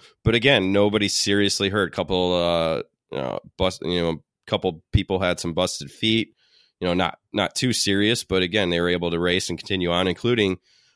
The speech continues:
uh, Scott Barnes and, uh, Evan Stammer from Margay. So some, you know, it's, it's just part of street racing. You just kinda, you know, you take your bumps and bruises. Michael Dittmer, another one that, that got into a, a big wreck, uh,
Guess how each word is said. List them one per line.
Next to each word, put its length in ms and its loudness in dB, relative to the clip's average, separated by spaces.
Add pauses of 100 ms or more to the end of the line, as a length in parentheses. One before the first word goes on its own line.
(140)
uh, 200 -2
Scott 360 0
Barnes 580 0
and, 280 -2
uh, 300 -4 (120)
Evan 220 -2
Stammer 520 0
from 280 -4
Margay. 640 0
So 360 -4 (400)
some, 340 -4 (240)
you 120 -2
know, 260 -2
it's, 240 -6
it's 200 -4
just 200 -2
part 240 4
of 80 -2
street 240 2
racing. 400 -2
You 120 -2
just 160 -8
kinda, 360 0
you 80 -4
know, 140 -2
you 160 -6
take 220 -2
your 120 -6
bumps 320 -2
and 100 -8
bruises. 340 -4
Michael 300 0
Dittmer, 380 2
another 320 0
one 220 0
that, 200 0
that 140 -4
got 220 -2
into 260 -2 (100)
a, 60 -2
a 40 -4
big 240 -6
wreck, 280 0 (120)
uh, 240 -4